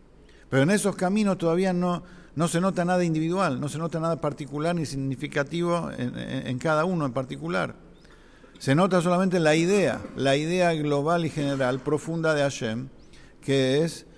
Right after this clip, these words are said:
hacer de este mundo una morada para él. Y calcula cuáles son sus caminos. Todavía no se nota cuáles son ni qué particularidad tiene cada uno.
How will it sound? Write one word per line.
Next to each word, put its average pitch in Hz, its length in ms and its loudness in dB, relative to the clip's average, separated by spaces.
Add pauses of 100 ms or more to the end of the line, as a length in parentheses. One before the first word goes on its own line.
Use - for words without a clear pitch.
(120)
hacer 120 300 0
de 156 60 4
este 156 180 -2
mundo 180 260 2
una 143 140 0
morada 156 280 -2
para 160 320 -2
él. 143 160 -4 (600)
Y 110 100 -8
calcula 180 880 4 (240)
cuáles 180 300 4
son 175 140 -2
sus 160 140 -6
caminos. 170 600 -4 (880)
Todavía 143 260 0
no 160 100 0
se 151 120 -2
nota 156 280 0
cuáles 131 340 0
son 143 360 -4 (240)
ni 127 140 -2
qué 151 160 0
particularidad 139 720 0
tiene 143 220 -2
cada 147 220 4
uno. 143 300 0